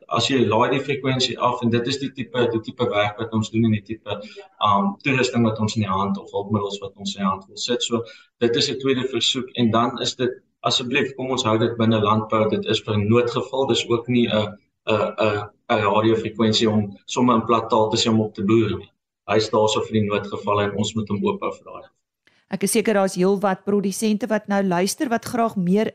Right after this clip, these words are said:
Speaker 2: inligting benodig. Waar is dit beskikbaar?
Speaker 1: Julle is welkom om, om my te e-pos. Ek is Louis,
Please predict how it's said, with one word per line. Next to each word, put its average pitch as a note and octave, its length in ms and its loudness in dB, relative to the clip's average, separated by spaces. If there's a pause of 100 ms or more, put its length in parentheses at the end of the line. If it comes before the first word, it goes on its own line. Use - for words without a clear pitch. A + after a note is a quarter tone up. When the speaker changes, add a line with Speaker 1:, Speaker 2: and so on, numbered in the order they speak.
(100)
Speaker 2:
inligting A#3 500 0
benodig. A3 560 2 (120)
Waar F3 340 2
is G3 120 0
dit F3 160 0
beskikbaar? - 760 -4 (520)
Speaker 1:
Julle D#3 180 6
is D#3 120 4
welkom D#3 520 4
om, D#3 540 2
om D3 460 2
my B2+ 240 2
te C#3 100 -2
e-pos. D3+ 540 -2
Ek B2 260 0
is B2 240 2
Louis, C#3+ 540 2